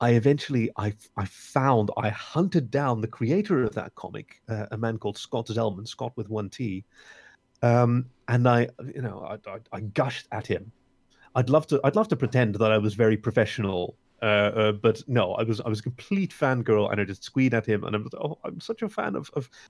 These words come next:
Buster Wilde," and he was, he was so important to my, you know, a, a lot of my self-discovery as a, as a young gay dude, right? 'Cause I didn't, I didn't do the, the, the, the party scene so much, so this was, it gave me a lot of insights that I didn't have before.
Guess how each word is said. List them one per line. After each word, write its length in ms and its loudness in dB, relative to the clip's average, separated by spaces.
Buster 240 -2
Wilde," 320 0
and 100 0
he 120 0
was, 320 2
he 80 -4
was 160 0
so 320 0
important 500 -2
to 60 0
my, 240 2
you 300 0
know, 320 -2
a, 40 2
a 20 4
lot 160 2
of 60 2
my 120 4
self-discovery 760 2
as 140 2
a, 100 4
as 120 2
a 20 0
young 220 4
gay 180 4
dude, 440 2
right? 220 -4
'Cause 100 -2
I 40 -8
didn't, 280 -2
I 40 -4
didn't 200 -2
do 160 2
the, 300 4
the, 160 -2
the, 160 -4
the 80 -10
party 300 -2
scene 200 -4
so 120 -2
much, 200 -8
so 60 -6
this 160 -8
was, 220 -8
it 280 -12
gave 200 -4
me 80 2
a 80 2
lot 180 2
of 120 -4
insights 380 -4
that 140 -2
I 40 0
didn't 240 -8
have 240 -4
before. 260 -20